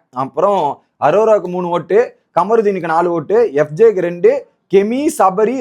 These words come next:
ரம்யா மூணு பேருக்கு ஒரு ஓட்டு, அப்சராக்கு ரெண்டு. நான் என்ன கேக்குறேன்னா, திவாகருக்கு எட்டு ஓட்டு ஏன் போடுறீங்கன்னு நான் கேக்குறேன். ஏன்னா அவருக்கு already கைத்தட்டல் கிளாப்ஸ்லாம் வருது, அதெல்லாம்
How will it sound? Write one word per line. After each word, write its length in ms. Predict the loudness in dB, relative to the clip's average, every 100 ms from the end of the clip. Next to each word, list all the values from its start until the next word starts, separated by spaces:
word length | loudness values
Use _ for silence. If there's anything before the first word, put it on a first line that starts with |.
| 0
ரம்யா 280 | 0 -2 -4 _ _ _ _ -4
மூணு 180 | -2 -2 -2
பேருக்கு 280 | -2 0 0
ஒரு 100 | 2 2
ஓட்டு, 180 | 2 2 2 -2
அப்சராக்கு 440 | 0 2 2 0 -4
ரெண்டு. 140 | -4 -4
நான் 140 | -6 -4
என்ன 100 | 0
கேக்குறேன்னா, 400 | 2 2 0 -2 -2 -2 -4
திவாகருக்கு 520 | 0 0 0 -2 -2
எட்டு 140 | 0 0
ஓட்டு 140 | 0 -2
ஏன் 140 | -6 -2
போடுறீங்கன்னு 400 | -2 -2 -6 -8
நான் 120 | -6
கேக்குறேன். 260 | -6 -6 -6
ஏன்னா 180 | -4 -4 -2 -2
அவருக்கு 240 | -2 0 0
already 240 | 0 -4 -2
கைத்தட்டல் 480 | -4 -2 -4 -4 -2
கிளாப்ஸ்லாம் 480 | -2 -2 -2 -2 0
வருது, 260 | -2 -2 -6 _ _ _ -2
அதெல்லாம் 320 | 0 0 2